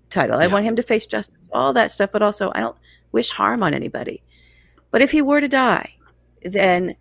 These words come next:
Speaker 1: that, all of that stuff, it's just, it, it truly is, you guys, it just dissipates. There's no, what, are they gonna rally around Mike Pence? I mean, what,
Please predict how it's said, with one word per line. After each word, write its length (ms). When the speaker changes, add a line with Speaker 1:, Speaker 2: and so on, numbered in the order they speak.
Speaker 1:
that, 320
all 500
of 120
that 180
stuff, 280
it's 200
just, 200
it, 180
it 220
truly 360
is, 160
you 80
guys, 200
it 100
just 240
dissipates. 640
There's 240
no, 300
what, 100
are 20
they 100
gonna 160
rally 420
around 300
Mike 220
Pence? 480
I 80
mean, 160
what, 240